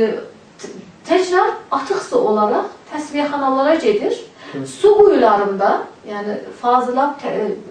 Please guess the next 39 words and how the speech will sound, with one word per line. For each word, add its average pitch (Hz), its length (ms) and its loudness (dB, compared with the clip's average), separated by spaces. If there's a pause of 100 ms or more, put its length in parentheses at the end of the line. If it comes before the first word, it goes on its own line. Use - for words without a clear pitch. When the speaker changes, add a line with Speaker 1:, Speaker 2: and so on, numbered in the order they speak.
Speaker 1:
e, 208 260 -4
Speaker 2:
Çox - 80 -12
Speaker 1:
quyularında 214 520 0
Speaker 2:
gözəl 185 160 4
işlər 190 260 4
Speaker 1:
atıq 170 60 0
Speaker 2:
edilir. 113 440 -4
Speaker 1:
suda, 339 440 0 (420)
baxın, 349 380 0 (260)
e, 254 240 -2 (360)
biz 370 260 6 (420)
bir 392 140 6
səddlərin 359 840 2
üstünə 277 400 -4
əl 302 160 0
qoymuşuq 214 520 2
dostlar, 196 420 -2 (200)
deyirik, 240 460 0
səddlər 220 500 -2
də 247 160 0
var. 185 160 -2 (400)
Amma 277 220 0 (100)
mən 370 240 2
bunları 320 360 2
istərsiniz 320 580 -2
not 359 220 -2
da 320 80 4
ala 220 180 2
bilirsiniz. - 480 -16
Yəni 220 280 -4
bunlar 311 240 2 (340)
hər 359 280 4
biri 330 200 0
bir 285 180 -2
böyük 311 300 0
bir 262 160 -6
konu. 233 400 -4 (380)
Bunların 285 400 2
haqqında, 240 580 -2